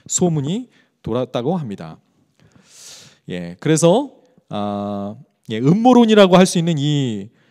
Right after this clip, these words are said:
아, 성체 절도가 온 유럽에서 보게, 보고되고요. 아, 이로 인한 박해가,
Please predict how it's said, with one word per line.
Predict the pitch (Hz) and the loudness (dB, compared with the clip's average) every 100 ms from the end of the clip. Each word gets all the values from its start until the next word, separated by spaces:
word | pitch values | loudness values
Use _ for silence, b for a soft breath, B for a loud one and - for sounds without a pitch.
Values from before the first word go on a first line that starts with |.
| _ _ | _ _
아, | 101 98 | -8 -8
성체 | 98 220 226 | -8 -8 -4
절도가 | 214 143 143 127 139 | 0 0 0 0 2
온 | 104 160 196 | 2 2 2
유럽에서 | 139 147 143 131 | 2 2 0 -4
보게, | 113 135 139 - _ | -4 -2 -4 -10 _
보고되고요. | - 143 165 147 110 120 247 - _ b b b _ 95 | -4 0 2 2 0 0 0 -4 _ b b b _ -18
아, | 85 85 85 85 - - | -16 -14 -14 -14 -16 -2
이로 | 165 208 | 2 4
인한 | 185 135 180 247 | 4 2 0 -6
박해가, | - 135 165 120 196 294 | -12 -4 -2 2 0 -2